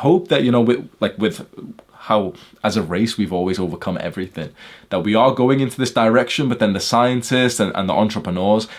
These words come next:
make changes and the governments eventually follow through, like, ten, twenty years later when everyone's already sick for, s-, for so long, and eventually our, like, trajectory changes. But if nothing changes, this will genuinely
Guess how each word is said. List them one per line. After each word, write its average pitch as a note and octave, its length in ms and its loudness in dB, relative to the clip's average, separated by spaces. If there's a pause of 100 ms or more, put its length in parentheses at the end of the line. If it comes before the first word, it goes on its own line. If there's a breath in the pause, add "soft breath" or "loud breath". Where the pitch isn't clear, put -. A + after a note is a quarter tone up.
(120)
make G2 180 -4
changes G#2 580 0
and F2 140 -2
the E2 120 -6
governments G2+ 360 0
eventually F#2 420 -2 (120)
follow F2+ 180 2
through, F2 260 -8
like, F2 140 -6
ten, F2+ 200 -6
twenty F2+ 200 -8
years F2 220 -4
later F2+ 260 -6
when E2+ 100 -4
everyone's E2+ 500 -6 (100)
already E2 260 -6
sick - 340 -8
for, - 120 -12
s-, - 180 -14
for F2 180 -8
so E2 200 -8
long, D2+ 320 -6 (280 loud breath)
and G2 120 -2
eventually F#2+ 400 -2
our, F2 160 2
like, F2 240 -4 (200)
trajectory - 500 -6
changes. F#2+ 560 -8 (340 loud breath)
But A2 100 -6
if A#2+ 100 -4
nothing E3 280 2
changes, A2+ 460 -2
this A2+ 180 -2
will A#2+ 100 0 (120)
genuinely G2+ 520 -2